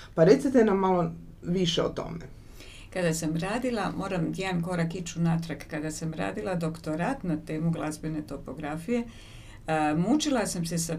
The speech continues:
Speaker 2: pitanjem, ok, ako mi sad znamo gdje je sve bila glazba, u kojim oblicima u jednom gradu, kako to strukturirati? I onda kad mi je sinulo kako podijeliti, rangirati kriterije, lokacija, ovdje,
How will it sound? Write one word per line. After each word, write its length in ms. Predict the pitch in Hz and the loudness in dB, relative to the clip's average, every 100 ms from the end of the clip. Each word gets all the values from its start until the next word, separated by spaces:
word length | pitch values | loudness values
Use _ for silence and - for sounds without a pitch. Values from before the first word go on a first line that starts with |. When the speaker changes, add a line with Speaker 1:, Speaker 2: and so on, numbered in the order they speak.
| - | -4
Speaker 2:
pitanjem, 540 | 214 226 214 208 185 | -4 -2 -2 -2 -2
ok, 180 | - 170 208 190 | -4 -4 -2 -2
ako 220 | 156 165 175 | -2 -2 -2
mi 120 | 190 | -2
sad 220 | - 185 | -2 -4
znamo 580 | 165 185 185 220 233 170 | -2 0 2 4 2 0
gdje 240 | 165 165 | 0 0
je 160 | 180 160 | 2 0
sve 340 | - 165 160 | -2 -2 -2
bila 460 | 156 160 160 156 160 - - - - | -2 -2 -2 -2 -4 -10 -18 -20 -8
glazba, 580 | 156 156 160 165 165 156 151 | -2 0 0 -2 -2 -2 -2
u 120 | 160 | -4
kojim 320 | - 156 156 | -4 -2 0
oblicima 600 | 151 160 156 151 165 160 | -2 -2 -4 -6 -6 -4
u 40 | 78 | -4
jednom 320 | 78 82 80 | -4 -4 -4
gradu, 320 | 117 175 160 | -4 -4 -6
kako 300 | 160 202 214 | -4 -6 -6
to 180 | - 185 | -4 -4
strukturirati? 1040 | 175 - 165 - 156 160 165 165 165 170 - - - - | -4 -8 -12 -10 -10 -6 -4 -4 -8 -10 -12 -16 -16 -4
I 100 | 175 | -2
onda 240 | 220 240 | 0 -2
kad 220 | 226 175 | 0 0
mi 120 | 175 160 | 4 2
je 80 | |
sinulo 560 | 151 - 202 196 170 165 | 2 -4 -4 -2 -2 -2
kako 360 | 160 165 165 156 | -4 -6 -8 -12
podijeliti, 800 | - 151 165 165 151 151 151 160 | -8 -4 2 4 2 0 -4 -2
rangirati 760 | 160 165 170 170 165 - 160 | 0 2 2 2 0 -8 -12
kriterije, 760 | - 165 160 170 160 156 156 165 | -8 -10 -2 2 2 2 -4 -4
lokacija, 680 | 156 - 156 165 - 165 165 - - - | -6 -6 -6 -4 -6 -6 -6 -10 -16 -10
ovdje, 480 | 170 170 208 175 165 | -2 0 0 0 -2